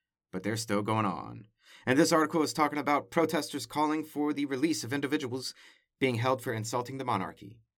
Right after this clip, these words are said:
Something we've also talked about here before, those lèse majesté laws that you can face fifteen years in prison for insulting the king. But also,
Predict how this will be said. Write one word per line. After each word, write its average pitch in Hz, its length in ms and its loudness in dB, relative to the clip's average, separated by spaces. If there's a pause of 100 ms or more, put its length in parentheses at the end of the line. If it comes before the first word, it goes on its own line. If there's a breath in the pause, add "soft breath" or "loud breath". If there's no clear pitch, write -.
(400)
Something 92 280 -6
we've 101 160 0
also 127 240 6
talked 101 260 -4
about 101 220 -2
here 101 160 -4
before, 90 420 -6
those 104 400 0
lèse 113 420 2
majesté 117 640 2
laws 95 440 -2
that 98 260 -4
you 120 80 -8
can 110 140 -6
face 123 260 -2
fifteen 156 480 0
years 151 240 2
in 151 80 -4
prison 151 320 -4
for 131 160 -4
insulting 131 420 -2
the 143 80 -4
king. - 500 -4 (720)
But 98 100 0
also, 156 520 2